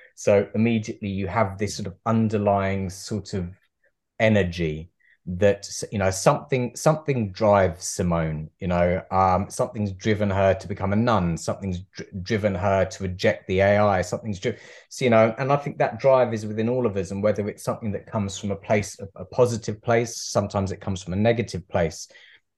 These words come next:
And I think that, uh, y-, you then start to discover that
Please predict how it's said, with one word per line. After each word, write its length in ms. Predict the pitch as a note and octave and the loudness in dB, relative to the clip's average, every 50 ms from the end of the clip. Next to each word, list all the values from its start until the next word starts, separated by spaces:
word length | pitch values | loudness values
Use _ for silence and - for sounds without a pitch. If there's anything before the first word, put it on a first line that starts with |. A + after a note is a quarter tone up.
| _ | _
And 100 | - G2+ | -2 2
I 60 | G#2 G#2 | 2 2
think 320 | - - - A2+ A2 - _ _ | 2 0 -4 -4 -4 -6 _ _
that, 300 | - A2 G#2 G#2+ - - _ _ _ _ _ _ _ - | 4 4 4 4 2 -2 _ _ _ _ _ _ _ 0
uh, 360 | G2+ G2+ G2+ G2 G2 G2+ G2+ - - G#2+ | 2 4 4 6 4 4 2 0 -6 -14
y-, 340 | G#2 - - G#2+ G#2+ A2 - | -16 -12 -10 -8 -8 -8 -8
you 220 | - A#2 A2+ A#2 | -6 -4 -4 2
then 240 | A2 C3 B2 B2 A#2 | 4 4 4 4 0
start 300 | A#2 - - A2+ - - | -2 -2 -2 -2 -2 -4
to 100 | - A2+ | -12 -10
discover 460 | G#2+ A2 G#2 - - - A#2 G#2+ A2 A2 | -10 -10 -10 -8 -2 -2 -2 -2 0 0
that 280 | A#2+ A2+ G#2 - - | 0 0 0 0 -4